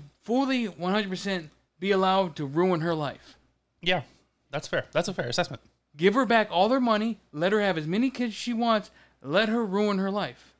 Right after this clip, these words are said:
Speaker 1: Or let her thrive and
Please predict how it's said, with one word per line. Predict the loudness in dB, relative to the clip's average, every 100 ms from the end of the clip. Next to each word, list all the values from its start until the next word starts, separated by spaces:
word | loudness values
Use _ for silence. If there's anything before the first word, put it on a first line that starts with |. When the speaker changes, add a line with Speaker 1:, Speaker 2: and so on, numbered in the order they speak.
| _ _ _ _ _
Speaker 1:
Or | 4 6 6 2 -6 _
let | -2 0
her | 2 0 -8 _ _ _ _ _
thrive | -2 2 2 2 0
and | -6 -6